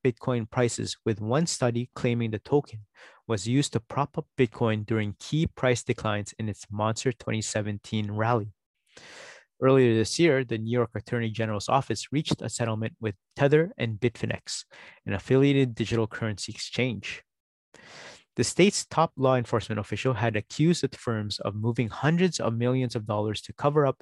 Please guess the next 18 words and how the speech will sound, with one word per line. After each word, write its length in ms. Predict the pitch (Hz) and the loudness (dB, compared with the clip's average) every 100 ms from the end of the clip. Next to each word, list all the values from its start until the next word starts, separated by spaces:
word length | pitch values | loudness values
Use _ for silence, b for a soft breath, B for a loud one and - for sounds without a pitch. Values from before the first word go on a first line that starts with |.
| _ | _
eight 180 | 139 151 - | -2 -2 -4
hundred 300 | 135 131 120 | 0 2 0
and 120 | 107 | -2
fifty 320 | - 131 - | -4 -6 -6
million 380 | 110 107 120 135 | -2 2 4 4
dollars 380 | 117 104 107 104 | 2 0 0 -2
of 220 | - 117 | -4 -2
losses. 560 | 117 113 - - - - _ _ B B B B B _ | 0 -2 -2 -10 -14 -14 _ _ B B B B B _
Tether 240 | - 151 175 | 0 4 4
and 160 | 131 | 4
Bitfinex 440 | 123 - 117 104 - | 2 2 0 -2 -4
agreed 340 | 107 117 131 143 | -4 0 0 0
to 80 | |
pay 240 | 120 123 110 - | -2 0 0 0
eighteen 380 | 127 139 - 131 | -2 -2 -4 -4
point 260 | - 107 | -4 -4
five 220 | - 110 | 0 0
million 480 | 101 117 139 110 107 | 2 2 4 2 -4